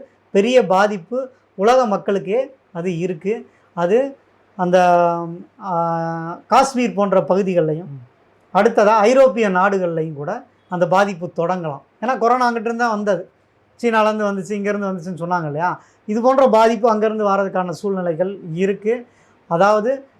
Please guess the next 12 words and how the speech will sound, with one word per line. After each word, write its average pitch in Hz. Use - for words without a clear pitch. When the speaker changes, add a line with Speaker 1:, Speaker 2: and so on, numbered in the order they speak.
Speaker 1:
போர் 262
மேகத்தால் 190
பாதிப்பு 196
மக்களுக்கு 170
ஏற்படலாம், 170
கொத்து 190
கொத்தாக 175
இறக்கக்கூடிய 160
வாய்ப்பு 156
ஏற்படலாம். 143
அடுத்ததா 180
பெரிய 240